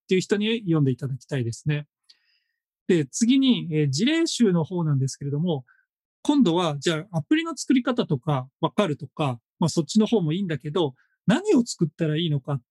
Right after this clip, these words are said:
ていうところで、世の中にどんなものがあるのかっていうのを、えー、俯瞰的に知りたいとか、あとは自分がこう、知りたい分野があって、そこのところに、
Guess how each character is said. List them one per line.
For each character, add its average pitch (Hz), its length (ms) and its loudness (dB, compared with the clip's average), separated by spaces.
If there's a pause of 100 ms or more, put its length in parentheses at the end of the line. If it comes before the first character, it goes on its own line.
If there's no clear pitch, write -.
て 208 60 0
い 220 60 2
う 233 40 -4
と 240 120 0
こ 254 100 0
ろ 240 100 0
で、 226 240 0
世 170 140 2
の 277 80 2
中 247 180 -2
に 147 100 0
ど 170 140 0
ん 269 60 0
な 262 100 -2
も 180 140 -4
の 160 100 -4
が 143 160 -10
あ 175 80 -4
る 170 100 2
の 147 120 0
か 240 140 2
っ 254 80 -2 (300)
て 226 120 2
い 240 120 4
う 240 60 4
の 220 320 2
を、 151 120 -2 (320)
え 151 120 2
ー、 139 40 -2
俯 - 120 -12
瞰 220 160 0
的 214 300 -2
に 240 240 6
知 - 180 -2
り 175 100 -2
た 175 140 0
い 151 60 -2
と 139 120 -4
か、 151 360 -4
あ 233 80 2
と 214 160 2
は 226 160 0
自 139 240 -2
分 269 240 0
が 262 160 -2
こ 170 160 -2
う、 151 100 -6 (400)
知 - 220 -4
り 226 100 0
た 220 140 2
い 185 60 2
分 180 280 2
野 147 140 -2
が 131 100 -2
あ 147 40 -6
っ - 40 -12
て、 - 140 -10
そ - 120 -10
こ 190 120 -4
の 104 80 -4
と 214 100 -2
こ 220 140 0
ろ 214 80 -4
に、 160 260 -2